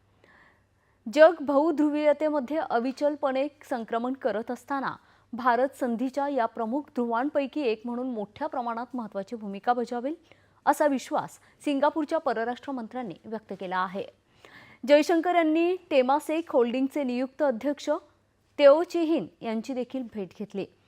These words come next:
यावेळी भारतात होत असलेल्या परिवर्तनाबद्दल आणि त्यांच्या गुंतवणुकीच्या संधीबद्दल चर्चा झाल्याचं परराष्ट्र व्यवहार मंत्र्यांनी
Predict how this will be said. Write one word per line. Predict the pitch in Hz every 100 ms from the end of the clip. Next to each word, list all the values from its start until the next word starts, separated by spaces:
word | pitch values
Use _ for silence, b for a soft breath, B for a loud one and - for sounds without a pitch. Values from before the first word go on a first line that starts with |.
| b b b b
यावेळी | 269 269 277
भारतात | 247 233 233 247 240
होत | 226 226
असलेल्या | 220 240 233 277
परिवर्तनाबद्दल | 247 220 214 208 254 311 285 233 160 - b b b
आणि | 247 285 330
त्यांच्या | 294 330
गुंतवणुकीच्या | 311 269 247 349 359 330 320 320
संधीबद्दल | 269 247 269 247 269 269
चर्चा | 220 202 233
झाल्याचं | - 208 254 294 - - b b b
परराष्ट्र | 254 254 262 - 277
व्यवहार | 226 208 226
मंत्र्यांनी | 214 196 226 262 175